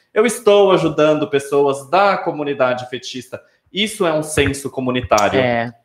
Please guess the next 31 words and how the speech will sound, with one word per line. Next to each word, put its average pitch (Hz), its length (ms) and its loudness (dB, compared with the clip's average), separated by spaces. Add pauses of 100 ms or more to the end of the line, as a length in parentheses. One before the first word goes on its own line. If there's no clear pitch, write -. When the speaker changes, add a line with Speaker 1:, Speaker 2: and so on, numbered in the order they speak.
(120)
Speaker 1:
Isso 180 280 0
é 175 60 4
um 165 100 2
senso 143 600 -2
de 127 520 -6
Speaker 2:
Boa 139 180 4
ideia. 151 240 2
Speaker 1:
Eu 165 160 2
brinco, 220 340 0
eu 185 80 2
falo, 196 200 2
pessoal, 196 280 0
gente, 175 320 -6
evangélico 160 600 -4
só 156 160 -4
corta 277 300 0
o - 20 -10
cabelo 226 340 2
num 233 80 -6
salão 226 300 -2
de 220 80 -4
evangélico. 123 760 -4 (1080)
Então, 170 440 0
assim, 180 340 -4
você 202 600 -2 (140)
traz 226 360 2
o 226 80 -6
dinheiro 190 420 -2
da 175 100 2
comunidade 175 640 -4
fetichista 180 680 -10